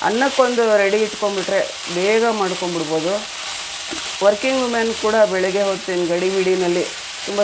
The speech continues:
ಸುಲಭವಾಗಿ ಮಾಡ್ಕೊಳ್ಳೋವಂಥ ಒಂದು ರೆಸಿಪಿ. ಹೈ ಫ್ಲೇಮ್ ಇಟ್ಕೊಂಡು ಸುಮಾರು ಹೊತ್ತು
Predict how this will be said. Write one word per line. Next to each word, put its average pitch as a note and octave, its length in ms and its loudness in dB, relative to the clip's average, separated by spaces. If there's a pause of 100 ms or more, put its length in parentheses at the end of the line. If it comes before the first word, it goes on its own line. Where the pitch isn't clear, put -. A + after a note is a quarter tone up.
ಸುಲಭವಾಗಿ G#3 580 4
ಮಾಡ್ಕೊಳ್ಳೋವಂಥ E3+ 680 -2 (140)
ಒಂದು D#3 160 -2
ರೆಸಿಪಿ. D#3 440 -4 (4000)
ಹೈ C4+ 200 2
ಫ್ಲೇಮ್ A#3+ 420 -2
ಇಟ್ಕೊಂಡು G3+ 360 -4 (200)
ಸುಮಾರು G3 380 0
ಹೊತ್ತು F#3 280 -4